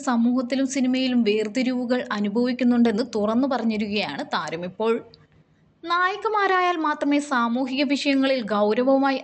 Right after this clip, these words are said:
അഭിപ്രായം പറയുമ്പോൾ വില ലഭിക്കുകയുള്ളൂ എന്നും, തന്നെപ്പോലുള്ള അഭിനേതാക്കൾ എന്തെങ്കിലും വിഷയങ്ങളിൽ അഭിപ്രായം പറഞ്ഞാൽ ഒരു കോമഡി കഥാപാത്രമായി മാത്രമേ ആളുകൾ വിലയിരുത്തുന്നുള്ളൂ എന്നും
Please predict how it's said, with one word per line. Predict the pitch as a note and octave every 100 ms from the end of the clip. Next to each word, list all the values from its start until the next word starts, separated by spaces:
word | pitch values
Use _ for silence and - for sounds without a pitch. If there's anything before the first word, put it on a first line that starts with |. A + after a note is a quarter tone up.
| G#3
അഭിപ്രായം | F#3+ F#3+ B3 B3+ C4
പറയുമ്പോൾ | C4 B3+ B3 B3 G#3+
വില | G3+ G3+ A#3+
ലഭിക്കുകയുള്ളൂ | A#3+ A#3+ B3+ B3 B3 A#3+ A#3 G#3
എന്നും, | E3+ F3 D#4 - - _ _ -
തന്നെപ്പോലുള്ള | D#4 E4 F#4 F#4 F4+ F4+ E4+ C4
അഭിനേതാക്കൾ | A#3 C4+ C#4 C4+ C#4+ B3+ A#3
എന്തെങ്കിലും | A3+ B3 A#3+ C#4 C4
വിഷയങ്ങളിൽ | B3 C4 C4 C4 - G#3
അഭിപ്രായം | G3+ A#3+ B3 B3 B3
പറഞ്ഞാൽ | B3 B3 A#3+
ഒരു | G#3+ A3+ A3+
കോമഡി | G#3 A3+ A#3 B3+
കഥാപാത്രമായി | B3+ B3+ B3+ C4 B3+ B3 A#3+
മാത്രമേ | A#3+ A#3+ A#3+ - G#3
ആളുകൾ | G#3+ A3+ A#3+ A#3 - _ G#3
വിലയിരുത്തുന്നുള്ളൂ | G#3+ A3+ B3+ B3 C4+ B3 B3 B3+ B3+
എന്നും | G#3+ G#3+